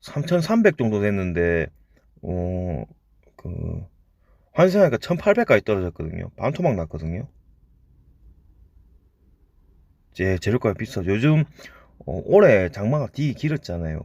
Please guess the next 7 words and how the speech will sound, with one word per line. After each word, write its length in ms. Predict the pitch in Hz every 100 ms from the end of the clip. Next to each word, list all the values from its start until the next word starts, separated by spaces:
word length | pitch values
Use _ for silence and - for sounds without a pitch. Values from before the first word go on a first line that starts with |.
| -
그래갖고 760 | 120 127 101 - - 80 - - _ _ _ _
재료값이 760 | - 95 131 - - - - -
다 120 | - -
올랐습니다. 680 | 196 165 107 - - - 147 - _ _ _ _ _ _ - _ - - - - _ - _ - _ - - _ _ _ - - - _ _ - _ _ _ -
<laughs> 800 | - - - 147 123 107 - -
많이 160 | 95
비싸죠. 640 | 107 - 98 92 87 95